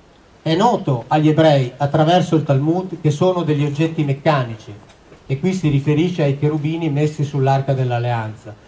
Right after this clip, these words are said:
una specie di robot che servivano a proteggere l'arca, ovvero la cassaforte che conteneva cose preziosissime e nel frattempo pericolosissime.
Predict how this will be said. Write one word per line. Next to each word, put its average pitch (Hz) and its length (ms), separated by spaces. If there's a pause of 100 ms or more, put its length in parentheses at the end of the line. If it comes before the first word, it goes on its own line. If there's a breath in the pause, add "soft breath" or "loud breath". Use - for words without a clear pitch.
(320 soft breath)
una 151 200
specie 202 420
di 151 120
robot 190 460
che 165 100
servivano 170 580
a 151 60
proteggere 165 580
l'arca, 156 500 (380)
ovvero 160 520
la 196 120
cassaforte 180 680
che 190 120
conteneva 151 600
cose 156 380
preziosissime 175 960
e 180 140
nel 139 180
frattempo 139 540
pericolosissime. 143 1300